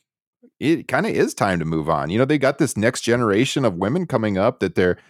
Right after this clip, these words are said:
you know, pushing to the moon, and she's still a huge star and everything, but she's not as big as she was four years ago, obviously, and she would make a huge impact <laughs> in that women's division in A E W. So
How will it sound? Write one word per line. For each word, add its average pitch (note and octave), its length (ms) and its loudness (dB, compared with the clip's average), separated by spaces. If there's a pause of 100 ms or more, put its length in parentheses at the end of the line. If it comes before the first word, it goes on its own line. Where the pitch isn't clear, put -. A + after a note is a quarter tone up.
(340)
you - 80 -4
know, G2+ 120 2
pushing A2+ 400 0
to G#2+ 80 2
the F#2+ 100 -2
moon, F2+ 360 2
and F#2 360 -2
she's - 200 -4
still D3 280 2
a A#2+ 40 4
huge G#2+ 280 0
star G#2 320 2
and F3 100 0
everything, F2 560 -2
but F#2 280 2 (340)
she's A2 220 -8
not A#2+ 200 2
as G#2 80 -4
big F#2+ 220 -2
as F2 80 -4
she - 100 -6
was F2 220 0
four D#2+ 240 -4
years D2 260 -6
ago, E2 260 2
obviously, D2 640 -2 (220)
and F2+ 520 0 (100)
she - 220 0
would A#2 120 4
make F2+ 220 0
a D2 260 2
huge A#2 560 0
impact D#2 680 -2
<laughs> - 40 -8
in G#2+ 160 2
that - 340 -2
women's A#2 360 0
division G2 380 0
in F2 120 -2
A F#2 140 0
E E2+ 60 0
W. G2+ 360 0
So F2+ 340 0